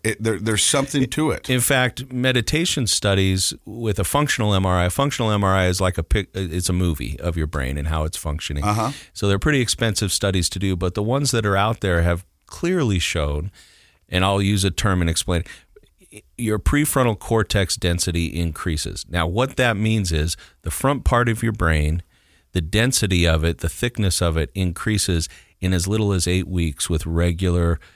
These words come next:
Speaker 2: uh, meditation.
Speaker 1: And what is that responsible for that?
Speaker 2: Well, first
Speaker 1: From
Speaker 2: of all, think about what I just said.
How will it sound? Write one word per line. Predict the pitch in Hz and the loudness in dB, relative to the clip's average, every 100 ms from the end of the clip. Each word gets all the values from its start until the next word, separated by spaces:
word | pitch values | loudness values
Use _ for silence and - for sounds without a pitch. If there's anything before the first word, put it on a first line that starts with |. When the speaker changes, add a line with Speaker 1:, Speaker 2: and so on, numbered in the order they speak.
| _ - | _ -4
Speaker 2:
uh, | 80 78 | 0 2
meditation. | 80 82 78 - 80 71 - - _ - - | 2 0 0 0 0 0 -4 -10 _ -8 -2
Speaker 1:
And | 120 123 | 0 2
what | 180 | 2
is | 127 | 2
that | 127 107 | 0 0
responsible | 104 - 104 98 85 | 0 0 0 0 -4
for | 82 90 80 | -4 -4 -2
that? | 73 | -2
Speaker 2:
Well, | - | 0
first | - 101 | 2 2
Speaker 1:
From | - | 4
Speaker 2:
of | 156 | 2
all, | |
think | 120 - 147 | 0 0 0
about | 107 95 | 2 4
what | 87 | 4
I | 82 | 4
just | 73 76 | 2 0
said. | - 64 - | -2 -4 -8